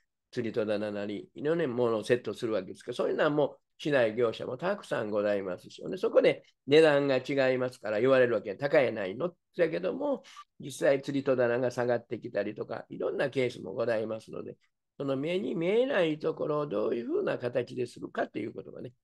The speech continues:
もう私たち競争した時に必ずそれが起こってきてますから、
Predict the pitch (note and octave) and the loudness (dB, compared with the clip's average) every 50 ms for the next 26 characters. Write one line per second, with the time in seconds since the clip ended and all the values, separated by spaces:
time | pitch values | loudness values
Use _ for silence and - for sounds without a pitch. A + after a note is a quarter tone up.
0 | _ _ _ - - E3+ F3+ F3+ G#3+ G#3 - D3 B2+ B2 - - F#3+ F#3+ F#3 F#3 | _ _ _ -4 -2 0 0 0 0 0 2 2 0 0 2 4 4 6 6 6
1 | F3+ F3+ - - B2 A#2+ C3+ A#2 - A2 G2+ G#2 C#3+ C#3 D3+ E3+ F#3+ E3+ B2+ - | 4 4 4 2 -2 -2 -4 -6 -6 -8 -6 -4 -2 2 6 6 6 6 6 4
2 | B2+ B2 A#2 A2+ A2 G#2+ - - _ _ _ - - B2 C3 C3+ A#2+ - B2+ A2+ | 0 -2 -2 -2 -2 -4 -6 -8 _ _ _ -2 0 4 4 4 4 4 2 -4
3 | A#2 A#2 - A#2 A2 A2 A2 A2+ - - - G#2 A#2+ C3+ C3 B2 | -4 -2 -2 -2 -2 -2 -4 -6 -8 -8 -6 -2 -2 -2 -2 -4